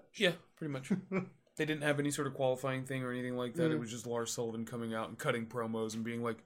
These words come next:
Speaker 1: "Hey, I want to be N X T champion." And everyone's like, "Shut the fuck up, Tommy Pickles."
Speaker 2: Hold on.
Speaker 1: Jesus.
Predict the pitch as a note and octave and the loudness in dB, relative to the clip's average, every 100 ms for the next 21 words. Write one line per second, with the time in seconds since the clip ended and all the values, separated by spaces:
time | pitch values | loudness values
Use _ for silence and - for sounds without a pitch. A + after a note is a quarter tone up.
0 | - D#3+ C#3+ A2 - _ - - _ _ | 6 8 8 2 -8 _ -20 -20 _ _
1 | _ - D3+ F3 E3+ E3 D#3 C3+ - E3 | _ 6 12 12 12 10 10 6 2 2
2 | C3+ D3+ C#3+ C3 C3 - D3+ D#3 B2+ A2+ | 4 4 4 2 -2 2 8 8 8 4
3 | - - B2 D3 C3 A2+ F#2+ E2 - - | 0 0 2 2 2 0 -8 -12 -18 -20
4 | - - - _ _ _ _ _ - B2+ | -20 -20 -20 _ _ _ _ _ -4 0
5 | B2 B2+ B2 A#2+ A#2 A#2 A2+ - _ _ | 2 0 0 0 4 2 2 -10 _ _
6 | _ _ - _ _ _ _ _ _ _ | _ _ -20 _ _ _ _ _ _ _
7 | - G3+ F#3 - - B2+ A2 A2+ G2 C3+ | -2 0 0 -4 -2 0 2 2 0 -2
8 | A2+ A#2 B2 A#2 A#2 A#2+ A2+ D#3+ D#3+ D3 | -2 -4 -6 -2 -2 -2 4 8 8 6
9 | A#2 G3 D3 | 8 8 6